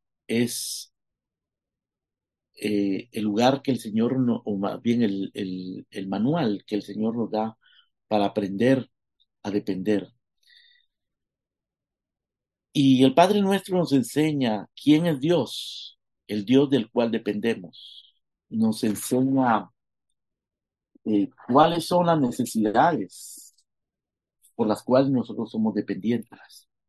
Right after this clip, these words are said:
y cuáles deben ser las metas de nuestra dependencia. El Padre Nuestro consiste en seis peticiones. Esas seis peticiones <clears throat> describen, por un lado, describen a Dios.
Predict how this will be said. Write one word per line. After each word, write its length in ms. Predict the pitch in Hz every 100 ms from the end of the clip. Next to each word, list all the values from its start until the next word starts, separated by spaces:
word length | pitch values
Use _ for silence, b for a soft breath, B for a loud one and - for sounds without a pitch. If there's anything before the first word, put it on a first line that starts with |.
| _ _
y 120 | - 110
cuáles 260 | 120 131
deben 200 | 127 127
ser 160 | 113 127
las 160 | 110 98
metas 920 | 107 147 - - - - - - _ _ _ _ _ -
de 120 | 101
nuestra 300 | 98 98 101
dependencia. 760 | 98 - 90 110 113 - - _ _ _ - - _ _ _ _ _ _ _ _ _
El 120 | 110 110
Padre 300 | 135 143 147
Nuestro 600 | 139 147 - 143 123 - b b
consiste 520 | - 110 131 131 147
en 120 | 120 104
seis 360 | 131 135 -
peticiones. 960 | - 120 104 - 131 104 82 - _ _ _ _ _ b b b b
Esas 300 | 110 131 123
seis 220 | 131 131
peticiones 920 | 147 139 110 - 151 123 101 - - -
<clears throat> 1040 | 139 131 98 _ - - - - _ _
describen, 640 | 107 117 - 139 147 151
por 120 | -
un 160 | 120 139
lado, 340 | 139 151 143
describen 600 | 120 107 - 131 139 131
a 80 | 113
Dios. 800 | 101 139 104 - - - - -